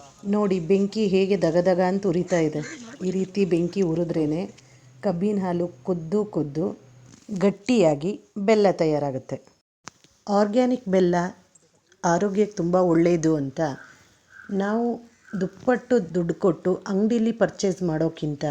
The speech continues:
ನಮ್ಮ ಸುತ್ತಮುತ್ತ ಇರೋ ಹಳ್ಳೀಲಿ ಬೆಳೆಯುವಂಥ ಬೆಳೆಗಾರನ್ನ ಹೋಗಿ ಕೇಳಿದ್ರೆ ಅವರು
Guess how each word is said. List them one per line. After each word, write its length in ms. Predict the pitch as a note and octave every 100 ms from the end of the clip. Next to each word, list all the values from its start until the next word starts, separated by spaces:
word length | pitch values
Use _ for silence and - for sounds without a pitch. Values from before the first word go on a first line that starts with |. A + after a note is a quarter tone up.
| D3 - _ _ A#3+
ನಮ್ಮ 160 | B3
ಸುತ್ತಮುತ್ತ 600 | A#3 - - B3 A3 A3+
ಇರೋ 280 | G3+ G3+ F#3+
ಹಳ್ಳೀಲಿ 640 | F3+ F3+ G3 E3+ D#3 D#3+ - _ _ F#3
ಬೆಳೆಯುವಂಥ 640 | G3 G#3+ A3+ G#3+ F#3+ G3+ F#3+ - -
ಬೆಳೆಗಾರನ್ನ 760 | F3+ G3 A3 A3+ G#3 G3 F#3 F3+
ಹೋಗಿ 320 | F3 E3 E3
ಕೇಳಿದ್ರೆ 580 | D#3+ F3 E3 D3 D3+ - - - G#3
ಅವರು 540 | A3+ A#3+ C4 -